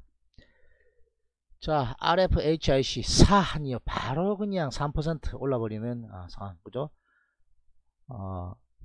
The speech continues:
폐장일날 여러분들하고 풀타임으로 방송했거든요. 사 했습니다. 바로 올라가 버립니다. 그죠? 퍼펙트. 셀트리온도 일단 아, 사 들어갔습니다.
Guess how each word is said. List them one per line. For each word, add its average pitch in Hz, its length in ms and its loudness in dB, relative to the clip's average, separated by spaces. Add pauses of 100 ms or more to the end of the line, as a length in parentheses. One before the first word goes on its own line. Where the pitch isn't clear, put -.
(140)
폐장일날 151 800 6
여러분들하고 123 600 0
풀타임으로 185 720 4
방송했거든요. 120 600 -2
사 - 240 2
했습니다. 151 440 0
바로 143 420 -2
올라가 247 260 2
버립니다. 117 680 -6
그죠? 165 260 -14 (360)
퍼펙트. - 580 6 (680)
셀트리온도 160 960 2
일단 123 380 -2 (300)
아, 95 340 -12
사 - 220 -4
들어갔습니다. 113 640 -4